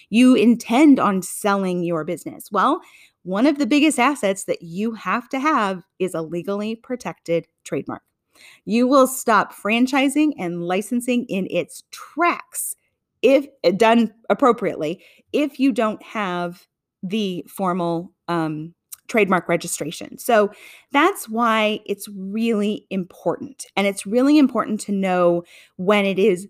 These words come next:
the right time for you, because it's different for everybody. You're at a different stage, there's different people involved.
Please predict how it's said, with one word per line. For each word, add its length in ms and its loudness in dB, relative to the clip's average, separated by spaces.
the 140 2
right 260 0
time 320 -6
for 380 -2
you, 540 0
because 680 -2
it's 320 2
different 520 -2
for 560 -2
everybody. 680 0
You're 180 2
at 140 2
a 60 2
different 440 -6
stage, 600 -2
there's 200 -8
different 320 -14
people 360 -2
involved. 500 -4